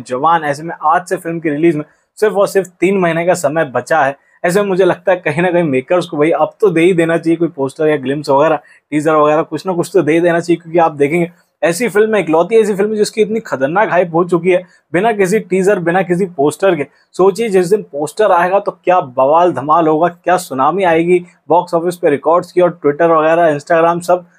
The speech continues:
पूरी तरह, आपको पठान का ट्रेलर याद हो, पठान का जब ट्रेलर आया था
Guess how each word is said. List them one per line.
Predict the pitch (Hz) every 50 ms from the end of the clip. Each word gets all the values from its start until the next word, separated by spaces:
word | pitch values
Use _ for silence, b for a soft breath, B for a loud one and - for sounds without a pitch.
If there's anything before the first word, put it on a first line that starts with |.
| b b b
पूरी | 175 190 214
तरह, | 190 202 185
आपको | 180 175 175 202
पठान | 170 151 151 139 147 160 175 175
का | 180 185
ट्रेलर | 175 151 151 156 165 170 165
याद | 160 156 160
हो, | 165 160
पठान | 160 143 110 117 - 151
का | 165 160
जब | 156 - -
ट्रेलर | 123 131 135 156 165 160
आया | 147 147 160
था | 156 156 147